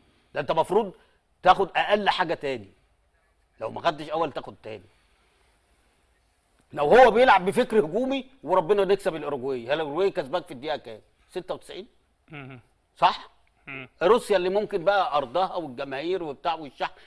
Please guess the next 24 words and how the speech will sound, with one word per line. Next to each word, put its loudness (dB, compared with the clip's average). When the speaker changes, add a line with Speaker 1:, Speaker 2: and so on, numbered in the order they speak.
Speaker 1:
ممكن -2
نتعادل -2
معاهم. -6
لو -4
انت -2
بتهاجمهم -6
وتلعبهم -8
كوره -14
ممكن -14
نتعادل -6
Speaker 2:
يعني 0
انت -4
Speaker 1:
معاهم. 2
Speaker 2:
لو 0
كنت -12
بتدرب -2
مصر -8
في -18
كاس -12
العالم 0
كنت -10
هتطلع 0
المركز -6
الثاني؟ -8